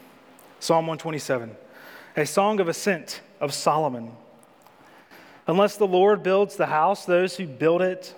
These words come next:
labor in vain. Unless the Lord watches over the city, the watchman stays awake in vain. It is in vain that you rise up early and go late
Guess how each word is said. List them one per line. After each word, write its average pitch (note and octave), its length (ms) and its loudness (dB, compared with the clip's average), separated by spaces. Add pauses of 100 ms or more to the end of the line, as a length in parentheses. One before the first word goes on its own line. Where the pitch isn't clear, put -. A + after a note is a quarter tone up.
labor E3+ 480 2
in D3+ 200 -10
vain. D3+ 480 -4 (1200)
Unless F#3+ 360 0
the G3+ 80 2
Lord F3+ 420 4
watches F3 400 0
over F3 180 0
the C#3+ 140 -4
city, G#3+ 440 -2 (760)
the D#3 100 4
watchman F3 480 0
stays D#3 380 0
awake F#3 420 2
in F3 120 -6
vain. C3 360 -4 (1200)
It E3+ 100 0
is F3 140 0
in G3+ 140 -2
vain F#3+ 340 0
that F3 160 -8
you F3 100 -2
rise E3+ 400 0
up D#3 260 -4
early F#3+ 460 0
and D3 140 -8
go D#3 160 2
late D#3 480 -2